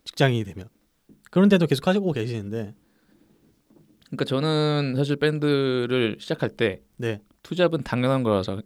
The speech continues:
Speaker 2: 생각을 했어요.
Speaker 1: 네네.
Speaker 2: 어, 제가 전공이 경제학인데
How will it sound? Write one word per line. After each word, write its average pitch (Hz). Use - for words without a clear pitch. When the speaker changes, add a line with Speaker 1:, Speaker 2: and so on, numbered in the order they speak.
Speaker 2:
생각을 123
했어요. 85
Speaker 1:
네네. 104
Speaker 2:
어, 98
제가 123
전공이 120
경제학인데 98